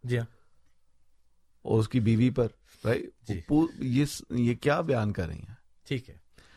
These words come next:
Speaker 2: تو صرف اعتراض برائے اعتراض ہے اور کوئی وجہ نہیں۔
Speaker 1: چلیے، بالکل ٹھیک ہے، بہت شکریہ۔ پروگرام کو آگے بڑھائیں گے، بات کو آگے لے کے چلیں گے۔
Speaker 2: جی۔
Speaker 1: ہم نے بات کی تھی الیگزینڈر ڈووی کی، اور الیگزینڈر ڈووی کے، آ، سن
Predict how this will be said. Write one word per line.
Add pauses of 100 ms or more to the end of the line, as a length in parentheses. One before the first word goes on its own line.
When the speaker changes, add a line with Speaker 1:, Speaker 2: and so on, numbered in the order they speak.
(140)
Speaker 2:
تو (280)
صرف (160)
اعتراض
برائے
اعتراض
ہے
اور
کوئی
وجہ
نہیں۔ (380)
Speaker 1:
چلیے، (100)
بالکل
ٹھیک
ہے،
بہت
شکریہ۔
پروگرام
کو
آگے
بڑھائیں
گے،
بات
کو
آگے
لے
کے
چلیں
گے۔ (300)
Speaker 2:
جی۔ (1600)
Speaker 1:
ہم
نے
بات
کی
تھی
الیگزینڈر
ڈووی
کی،
اور
الیگزینڈر
ڈووی (680)
کے، (160)
آ، (340)
سن